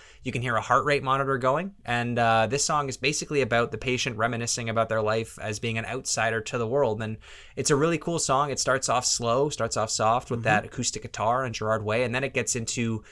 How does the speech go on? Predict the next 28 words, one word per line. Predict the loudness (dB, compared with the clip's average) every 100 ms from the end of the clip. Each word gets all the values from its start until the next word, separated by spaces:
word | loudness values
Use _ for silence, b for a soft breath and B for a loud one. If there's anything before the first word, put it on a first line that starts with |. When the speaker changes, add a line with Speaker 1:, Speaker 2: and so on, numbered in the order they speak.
| b b
Speaker 1:
the | 2
heavy | 4 4 4 2
M | 2
C | 2 4 6
R | 8 8
that, | 4 0
uh, | 0 2 2
we're | 0
gonna | 0
get | 0 -2
to |
know | -2 -2
and | -2
love, | 0 2 0 -2
uh, | 0 2 0 -2
throughout | -4 -2
this | -4
entire | -8 -6 -2 2
record. | 2 2 0 -2 -6 b b -2
Um, | 2 4 4
I | 4
didn't | 4 4
hear | 4
this | 2 2
song | 2 0
until | 0 0
I | 2
f-, | 0